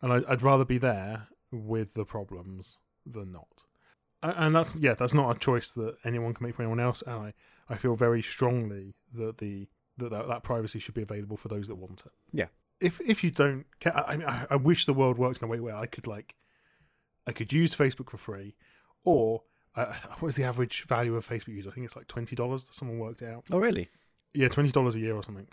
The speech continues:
Speaker 1: So, like, I, I, I wish Facebook would let me just pay twenty dollars, and then I get removed from all of the, the stats, 'cause then you can pick and choose.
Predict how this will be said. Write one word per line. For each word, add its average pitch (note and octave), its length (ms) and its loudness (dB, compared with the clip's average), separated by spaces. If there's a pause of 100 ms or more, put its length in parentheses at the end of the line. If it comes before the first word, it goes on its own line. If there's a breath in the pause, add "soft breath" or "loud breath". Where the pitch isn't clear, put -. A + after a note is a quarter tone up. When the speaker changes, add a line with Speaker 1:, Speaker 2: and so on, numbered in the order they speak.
(200)
Speaker 1:
So, - 140 0
like, A#2+ 180 2
I, B2 100 4
I, C3 180 2
I C#3 140 4
wish - 360 2 (300)
Facebook B2+ 460 0
would A#2+ 120 2
let B2 220 2
me A2 240 -4 (560)
just - 180 0
pay B2+ 160 4
twenty A2 280 -2
dollars, G2 420 -10 (840)
and A#2 180 2
then A2 440 -4
I A2 100 -6
get A2+ 140 -6
removed G#2+ 260 -10
from G#2+ 160 -12
all G#2 60 -10
of G2 100 -16
the, G#2+ 200 -14 (180)
the A#2 80 -8
stats, - 440 -14
'cause B2 140 -6
then D3 160 0
you C#3+ 80 -4
can - 120 -16
pick - 140 -8
and C3 80 -2
choose. G#2+ 360 -8